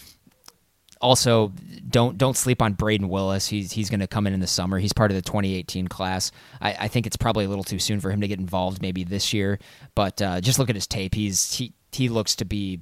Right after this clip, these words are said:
you know, an elite level athlete. He's, he's a guy who, who, who I think is, is probably more athletic than both Hall and Meyer. So it'll be about him just getting into a, a college program, uh, college strength and conditioning program, and just, just being physically ready to play at that level.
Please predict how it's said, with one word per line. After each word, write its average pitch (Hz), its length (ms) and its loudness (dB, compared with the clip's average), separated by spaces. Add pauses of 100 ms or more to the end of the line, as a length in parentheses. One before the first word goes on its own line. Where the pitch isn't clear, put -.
you 85 120 -14
know, 85 120 -12 (280)
an 110 100 0
elite 101 380 -4
level 87 280 -4
athlete. 82 440 -8
He's, 98 160 -4
he's 104 160 -2
a 101 60 -4
guy 90 280 -4
who, 87 320 -4 (440)
who, 90 140 -6
who 104 100 -2
I 95 100 0
think 95 220 -4
is, 85 180 -6
is 90 140 -8
probably 95 300 -2
more 92 200 -2
athletic 92 400 -4
than 95 100 -4
both 92 180 -4
Hall 92 360 -2
and 90 220 -6
Meyer. 85 340 -6
So 82 300 -6 (340)
it'll 131 140 4
be 123 120 6
about 110 220 6
him 110 160 2
just 101 160 -2
getting 107 180 -2
into 101 240 0
a, 90 220 -2 (120)
a - 80 -8
college 101 340 -2
program, 92 560 -2 (720)
uh, 90 280 -4 (340)
college 110 320 4
strength 107 320 0
and 101 80 -2
conditioning 101 420 -2
program, 92 460 -2
and 90 180 -4
just, 92 320 -2
just 120 160 -4
being 107 160 0
physically 95 460 -4
ready 90 260 -4
to 87 80 -6
play 92 220 -4
at 85 80 -10
that 87 180 -6
level. 85 320 -4